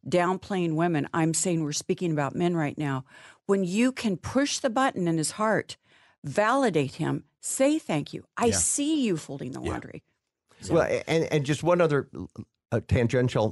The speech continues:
Speaker 3: thing, to use Allie's word. Um, don't tell him how to do it. So when he loads a dishwasher <laughs> and he does it wrong in her eyes,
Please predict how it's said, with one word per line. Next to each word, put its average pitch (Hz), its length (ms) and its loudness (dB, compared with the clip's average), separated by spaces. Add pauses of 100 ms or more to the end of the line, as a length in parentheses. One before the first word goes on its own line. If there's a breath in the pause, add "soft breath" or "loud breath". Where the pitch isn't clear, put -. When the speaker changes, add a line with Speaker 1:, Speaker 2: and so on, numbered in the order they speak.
Speaker 3:
thing, 107 200 2
to 107 60 2
use 101 300 4
Allie's 95 320 2
word. 101 180 2 (380 soft breath)
Um, 110 460 2 (400)
don't 190 260 4
tell 147 180 2
him 127 60 4
how 104 140 2
to 95 100 2
do 85 180 2
it. - 160 -6 (1400 soft breath)
So 165 200 2
when 139 160 4
he 143 140 6
loads 180 300 4
a - 60 4
dishwasher 104 760 2 (120)
<laughs> - 120 -6
and 139 140 4
he 127 80 4
does 127 260 2
it 113 240 2
wrong 104 600 2
in 98 160 0
her 82 220 2
eyes, 71 300 -2